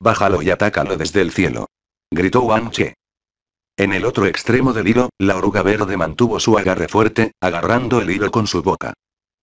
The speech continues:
Después de escuchar la orden, tiró con todas sus fuerzas.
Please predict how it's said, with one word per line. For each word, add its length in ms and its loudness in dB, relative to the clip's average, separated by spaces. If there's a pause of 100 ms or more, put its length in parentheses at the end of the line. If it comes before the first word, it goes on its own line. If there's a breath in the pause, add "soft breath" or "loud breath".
(260)
Después 540 0
de 160 0
escuchar 420 0
la 160 -2
orden, 400 -2 (120)
tiró 280 0
con 180 0
todas 300 0
sus 240 -2
fuerzas. 480 -4